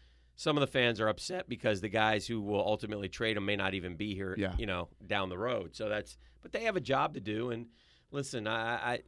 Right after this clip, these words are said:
Speaker 2: I think there's an unwritten rule in orga-,
Speaker 1: if
Speaker 2: whether
Speaker 1: the
Speaker 2: you think
Speaker 1: team's
Speaker 2: you're gonna
Speaker 1: no
Speaker 2: be there
Speaker 1: good, I don't mind 'em trading 'em.
Speaker 2: Yeah.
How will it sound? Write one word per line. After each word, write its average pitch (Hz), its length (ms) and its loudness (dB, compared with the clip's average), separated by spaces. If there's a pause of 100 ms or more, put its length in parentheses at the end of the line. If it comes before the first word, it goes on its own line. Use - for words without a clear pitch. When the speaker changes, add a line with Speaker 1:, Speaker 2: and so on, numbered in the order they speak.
(140)
Speaker 2:
I 139 60 4
think 220 160 8
there's 151 160 4
an 139 60 4
unwritten 127 360 4
rule 117 220 6
in 110 60 4
orga-, 110 280 2
Speaker 1:
if 143 200 6
Speaker 2:
whether 156 120 12
Speaker 1:
the 185 40 10
Speaker 2:
you 226 80 6
think - 180 6
Speaker 1:
team's 165 140 6
Speaker 2:
you're 156 80 10
gonna 202 80 10
Speaker 1:
no 185 60 8
Speaker 2:
be 147 100 8
there 170 160 12 (180)
Speaker 1:
good, - 100 -6 (200)
I 139 100 6
don't 135 140 2
mind 120 220 2
'em 104 100 -6
trading 87 340 -4
'em. 69 100 -12 (600)
Speaker 2:
Yeah. 107 240 4